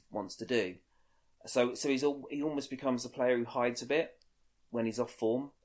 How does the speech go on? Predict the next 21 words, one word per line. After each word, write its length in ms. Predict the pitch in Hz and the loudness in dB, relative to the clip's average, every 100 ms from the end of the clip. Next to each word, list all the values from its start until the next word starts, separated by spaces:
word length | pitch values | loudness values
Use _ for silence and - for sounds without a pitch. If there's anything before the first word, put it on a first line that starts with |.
| - | -8
And 140 | 123 | -4
you 80 | 139 | -4
just, 280 | 143 135 - | -4 -8 -10
you 140 | 123 139 | -12 -10
can't 320 | - 147 127 | -2 -2 -2
carry 300 | - 123 123 | 0 0 0
that 180 | 110 95 | -2 -2
all 160 | 110 101 | -4 -6
the 80 | |
time. 300 | 104 110 101 98 | -10 -8 -8 -6
You 80 | 107 | -2
need, 340 | 123 117 113 - | -2 -2 -8 -10
I 80 | - | -4
think 220 | 170 160 | -2 -2
he's 180 | 160 139 | -4 -2
reached 280 | 143 120 | -2 -2
a 40 | 123 | -6
point 360 | - 127 101 | -2 0 0
where 180 | 82 113 | 2 2
he 80 | 113 | 2
needs 640 | 113 117 113 110 - - | 0 0 0 -6 -10 -10